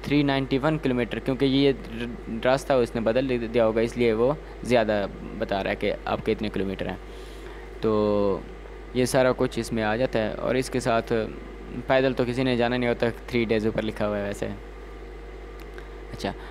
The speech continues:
अगर इसको हम start कर देते हैं, ये button आपने, आपके सामने मौजूद है नीले color का start का, नीचे, नीचे five आवर, आवर्स के नीचे।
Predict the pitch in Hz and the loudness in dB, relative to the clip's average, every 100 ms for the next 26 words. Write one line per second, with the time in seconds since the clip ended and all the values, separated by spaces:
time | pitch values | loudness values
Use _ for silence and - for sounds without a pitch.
0 | - 139 156 185 - 190 190 - - - | -2 4 6 4 4 2 2 -2 -6 0
1 | 156 151 135 117 107 107 107 98 - 120 | 4 4 4 2 0 0 -2 -2 -4 0
2 | 127 120 123 123 110 - 90 113 113 110 | 2 2 0 0 -2 -6 -4 -2 -2 -2
3 | - 117 117 113 113 113 107 113 135 156 | 0 0 0 0 0 2 0 0 2 0
4 | - 107 120 110 110 117 117 113 107 107 | -4 -8 -4 -2 0 2 2 2 0 -2
5 | 123 123 - - 120 110 - 107 120 117 | -2 -4 -6 -2 2 2 2 0 2 2
6 | 104 104 - - - 117 110 107 107 107 | 0 0 -4 -4 2 4 6 4 2 -4
7 | - 110 107 - 104 104 107 | 0 0 0 -2 -2 -2 -4